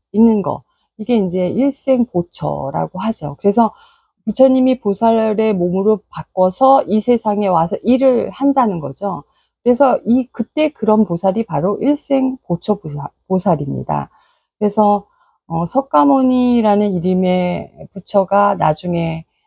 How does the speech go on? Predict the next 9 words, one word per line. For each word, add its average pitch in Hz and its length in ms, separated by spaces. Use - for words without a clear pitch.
어, 143 120
되셨는데 185 800
그 240 60
모습을 208 540
모든 185 340
사람들에게 196 720
다 170 400
이렇게 185 120
보여주-, 190 500